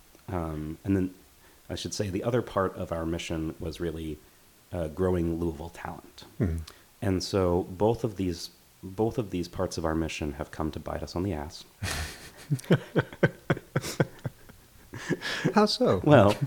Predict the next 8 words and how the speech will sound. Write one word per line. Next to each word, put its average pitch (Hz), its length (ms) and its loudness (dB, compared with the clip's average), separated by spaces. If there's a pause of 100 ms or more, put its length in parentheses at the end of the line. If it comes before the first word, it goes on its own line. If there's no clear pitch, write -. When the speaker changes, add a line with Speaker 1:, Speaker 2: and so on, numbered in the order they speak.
(140)
Speaker 1:
<clears throat> - 140 4
I'm 135 560 6
glad 113 200 6
you 104 120 4
asked. - 320 -2 (280)
Uh, 107 280 4 (160)
so, 135 400 8 (220)
um, 95 420 4